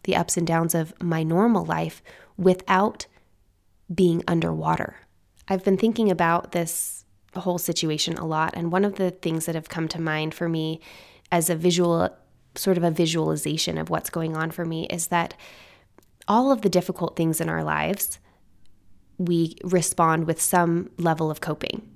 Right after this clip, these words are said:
There's healthy coping mechanisms and there's unhealthy coping mechanisms. Now, over the last year, especially situationally,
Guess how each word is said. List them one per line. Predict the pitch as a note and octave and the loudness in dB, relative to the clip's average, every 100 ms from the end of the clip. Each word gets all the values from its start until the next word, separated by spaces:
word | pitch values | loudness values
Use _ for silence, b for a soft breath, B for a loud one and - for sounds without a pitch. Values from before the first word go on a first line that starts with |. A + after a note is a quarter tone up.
| - | -6
There's | E3+ D#3 - | -2 -2 -2
healthy | - B3 B3 | 0 2 2
coping | A3 A3+ G#3+ G3+ | 2 2 4 2
mechanisms | F3+ F#3 E3+ E3 E3 | 2 0 2 2 0
and | - D#3+ | 0 -2
there's | D#3 D#3 - | -2 -6 -4
unhealthy | E3 D#3 D#3+ D#3 | -4 -2 -6 -8
coping | D#3 D#3+ - | -8 -10 -10
mechanisms. | - - F3+ - - - | -10 -8 -8 -8 -8 -4
Now, | F3+ F3 B B B B B B B _ _ - | -4 -4 B B B B B B B _ _ 6
over | G#3+ A#3+ | 6 8
the | A3 | 6
last | F3 D#3+ E3 - - - | 4 2 0 -4 -6 -6
year, | E3+ E3 D#3 D3+ | -4 -2 -2 -4
especially | D#3+ - D#3 - D#3 | -4 -2 -2 -2 0
situationally, | - G3+ E3+ D#3 - D#3+ D3 D3 D#3 F#3+ | 2 2 2 2 2 0 -2 -4 -6 -8